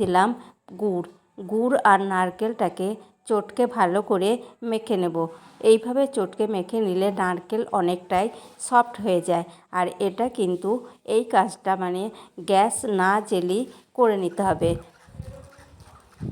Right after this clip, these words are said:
যারা নারকেল নাড়ু বানাতে গিয়ে ঠিকঠাক হয়তো পারেন না, তারা কিন্তু এইভাবে বানিয়ে নিলে একদম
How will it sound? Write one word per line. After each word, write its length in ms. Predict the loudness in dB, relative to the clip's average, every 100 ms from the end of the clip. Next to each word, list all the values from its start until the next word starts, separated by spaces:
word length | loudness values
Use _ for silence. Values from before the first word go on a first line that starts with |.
| -12 -16 -20 -20 -20 _ _ _ _ -20 _ _ _ -20 -20 _ _ _ _ _ _ _ _ _ _ _ -4
যারা 380 | 4 6 6 6 6
নারকেল 360 | 6 4 2 4
নাড়ু 200 | 4 6 6 6
বানাতে 420 | 6 4 4 2 2
গিয়ে 200 | 0 0 0 -8 -6 0
ঠিকঠাক 420 | 0 0 -2 -2 4
হয়তো 320 | 4 4 2 2 0 -8 2 6
পারেন 260 | 8 6 4
না, 80 | 2 4
তারা 200 | 6 6 2
কিন্তু 260 | 0 0 0 0 2
এইভাবে 360 | 0 0 0 0 6
বানিয়ে 320 | 4 6 2 0
নিলে 240 | 2 2 0 -2 -8 0 2
একদম 280 | 2 -2